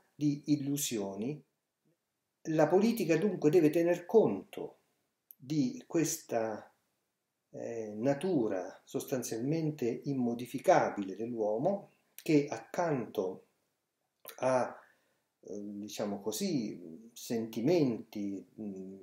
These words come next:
istinti, mm, positivi, eh, accoglie anche, eh, pulsioni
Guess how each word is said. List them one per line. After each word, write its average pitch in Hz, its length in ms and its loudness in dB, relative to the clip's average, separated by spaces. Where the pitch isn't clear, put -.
istinti, 113 1080 -2
mm, 90 480 -10
positivi, 139 1500 -4
eh, 110 340 -8
accoglie 175 720 6
anche, 117 720 -2
eh, 120 180 -6
pulsioni 107 920 -2